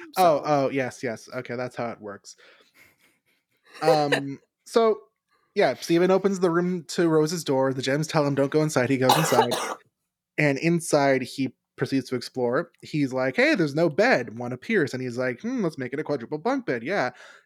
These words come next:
Speaker 1: And then, I'm already spoiling who my pearl point is. He manifests a tiny floating whale.
Speaker 2: Yes! The tiny floating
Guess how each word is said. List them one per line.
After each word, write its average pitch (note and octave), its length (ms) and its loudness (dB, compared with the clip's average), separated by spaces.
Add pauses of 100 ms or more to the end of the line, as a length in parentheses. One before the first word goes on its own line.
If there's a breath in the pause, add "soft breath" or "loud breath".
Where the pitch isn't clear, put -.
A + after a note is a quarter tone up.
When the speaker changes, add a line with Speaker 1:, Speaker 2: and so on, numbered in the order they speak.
(200 loud breath)
Speaker 1:
And F#3+ 200 2
then, G3+ 240 4 (920)
I'm F#3+ 160 4
already G#3 200 6
spoiling F3 440 2
who E3 120 2
my D3 160 2
pearl D#3 280 2
point C3 320 -4
is. B2+ 480 -8 (120)
He - 220 -6
manifests E3 680 2
a D3+ 100 0
tiny C#3+ 300 -4
floating B2+ 280 -4
whale. A2+ 340 -10 (340)
Speaker 2:
Yes! G4 800 -2 (360)
The G#4 160 -2
tiny G#4 360 0 (120)
floating G#4+ 360 -2